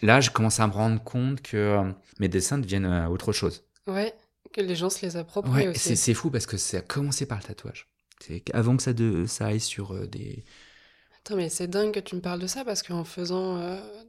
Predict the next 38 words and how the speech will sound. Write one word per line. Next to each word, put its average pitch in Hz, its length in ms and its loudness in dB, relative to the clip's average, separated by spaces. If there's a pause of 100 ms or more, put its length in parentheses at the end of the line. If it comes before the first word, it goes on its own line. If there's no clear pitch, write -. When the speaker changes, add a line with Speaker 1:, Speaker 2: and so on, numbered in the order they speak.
Speaker 2:
des 185 240 -4
petites - 220 -4
recherches 185 480 -6
avant 165 180 -6
de 147 60 -12
venir, 156 300 -8 (260)
Speaker 1:
Ouais. 90 180 0 (140)
Speaker 2:
hier, 175 520 -8
à 202 60 -4
un - 20 0
moment 175 160 0
donné, 170 320 0
je, 160 300 -2
je 165 320 -10
vais 190 100 2
dans 196 140 4
tes 175 120 -4
photos 185 300 -4
identifiées 175 540 -2 (380)
et 170 80 -8
je 165 80 -4
découvre 165 500 -4
un 160 80 -8
compte 180 300 -8
Instagram 165 680 -8
Speaker 1:
<laughs> 415 640 8
Speaker 2:
<laughs> 214 300 2
de 220 140 8
tatou, 214 640 6 (200)
Speaker 1:
Ouais. - 180 10
Speaker 2:
genre 220 300 8
Tattoo 233 400 6
Fan 214 320 4
Club 233 320 4
Speaker 1:
Ouais, - 40 -12
Speaker 2:
Frédéric 110 440 12
Speaker 1:
ouais. 101 120 8
Speaker 2:
Forest. 247 640 0